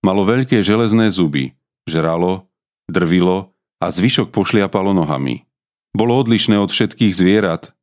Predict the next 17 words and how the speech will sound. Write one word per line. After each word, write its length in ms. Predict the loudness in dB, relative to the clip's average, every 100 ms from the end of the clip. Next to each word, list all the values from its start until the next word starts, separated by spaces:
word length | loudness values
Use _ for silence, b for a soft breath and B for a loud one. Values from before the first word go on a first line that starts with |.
| _
ktoré 240 | -2 0 0
boli 240 | 0 0
pred 240 | 2 0 0
ním. 320 | -2 -4 -8 _ _ _ _ _
Malo 240 | -2 -2 -2
desať 400 | -2 -2 -2 0
rohov. 480 | -2 -2 -8 -10 -16 _ _ _ _ _ _ -4
Pozoroval 480 | 0 2 2 0 0
som 240 | 0 2
rohy 400 | 2 0 -2 -6 _ _ _ _ _ -8
a 160 | -4
hľa, 400 | -4 -2 -4 -8 _ _ _
ďalší, 760 | -2 -2 -2 -4 -2 0 0 0
malý, 500 | -2 -2 0 0 -2 -6 _ _
vyrástol 560 | -2 0 0 -2 -2 0
medzi 320 | 0 2 2
nimi. 320 | 2 0 -6